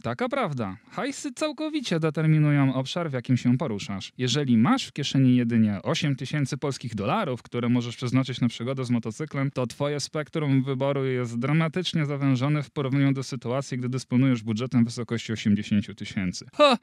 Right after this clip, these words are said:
Debil! Ameryka odkrył! No przecież to oczywiste. Spokojnie. Motyw kasy będzie się przewijał niejednokrotnie przy kolejnych kwestiach i argumentach, no bo kasa to stan umysłu, co widać już w kolejnym czynniku, którym jest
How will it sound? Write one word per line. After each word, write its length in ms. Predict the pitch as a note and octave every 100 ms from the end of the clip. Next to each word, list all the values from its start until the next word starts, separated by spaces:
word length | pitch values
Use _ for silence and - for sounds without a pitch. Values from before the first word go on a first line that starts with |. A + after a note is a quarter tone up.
| - -
Debil! 580 | G3+ C4 C4+ G#3 G#3 G3 - -
Ameryka 680 | A#3 C#4 C#4+ C#4 A#3 A3+ A3
odkrył! 340 | G#3 G3 F#3+ - _ -
No 60 |
przecież 260 | F3+ G#3+ G#3+
to 140 | G#3+
oczywiste. 540 | G#3 A3+ G3 C3 - G2 _ -
Spokojnie. 1300 | - - A#2+ - - G#2 G#2+ A#2 A#2 A#2+ B2+ C#3+ G#3 - _ -
Motyw 320 | - A#3+ A3+
kasy 320 | - F#3+ -
będzie 240 | D3+ D3+ C#3+
się 160 | D3+
przewijał 440 | C#3+ C#3 C#3 D3+ C#3+
niejednokrotnie 680 | C3+ B2+ B2 A2+ C#3+ - B2+
przy 160 | B2+
kolejnych 440 | - A2+ G#3 D3+ -
kwestiach 460 | B2+ A#2 A#2+ -
i 40 | A2+
argumentach, 640 | A2+ G#2+ A2+ D3 F3 -
no 100 | A2
bo 140 | F#2+
kasa 440 | - F3+ G#3 - D#3
to 120 | D3
stan 260 | - C#3+ C#3
umysłu, 440 | C3 A#2+ E3+ A3
co 200 | - C4+
widać 380 | C#4 C4 B3+ C4
już 160 | B3+
w 80 | -
kolejnym 500 | C#4 D4+ E4+ D4 A#3
czynniku, 560 | - F#3 F3+ F#3 F#3 F3+
którym 520 | - F3+ F#3 F#3+ F#3
jest 680 | B2 B2+ C#3+ D#3+ - -